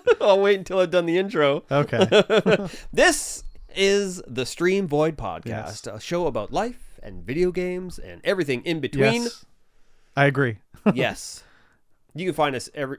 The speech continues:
Speaker 1: well, no, you already found us
Speaker 2: You
Speaker 1: everywhere,
Speaker 2: already
Speaker 1: but
Speaker 2: found
Speaker 1: we are
Speaker 2: us.
Speaker 1: recording, currently recording this live in the Purple Room Studios
Speaker 2: Yes.
Speaker 1: on Twitch,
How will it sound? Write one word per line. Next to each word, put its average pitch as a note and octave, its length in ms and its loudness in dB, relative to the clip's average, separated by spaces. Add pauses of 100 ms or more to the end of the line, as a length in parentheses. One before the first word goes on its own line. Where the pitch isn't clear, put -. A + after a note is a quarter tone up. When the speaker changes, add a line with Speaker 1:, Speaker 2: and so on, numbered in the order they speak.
Speaker 1:
well, D#3 180 -4
no, E3+ 240 0
you F3+ 220 0
already A3 160 2
found G3 260 0
us - 100 -2
Speaker 2:
You A#2+ 60 -2
Speaker 1:
everywhere, D#3+ 220 2
Speaker 2:
already - 140 0
Speaker 1:
but C#3+ 100 0
Speaker 2:
found E3 100 2
Speaker 1:
we G#3 80 6
are G#3 60 8
Speaker 2:
us. F#3 160 -2
Speaker 1:
recording, F3+ 480 0
currently F3 420 4
recording E3 400 -2
this D3 180 -4
live E3+ 460 0 (840)
in D#3+ 80 -2
the D3+ 80 -2
Purple D3+ 220 -6
Room C3+ 180 -2
Studios C#3+ 580 -6
Speaker 2:
Yes. B2 220 -2
Speaker 1:
on B2+ 140 -2
Twitch, - 500 -8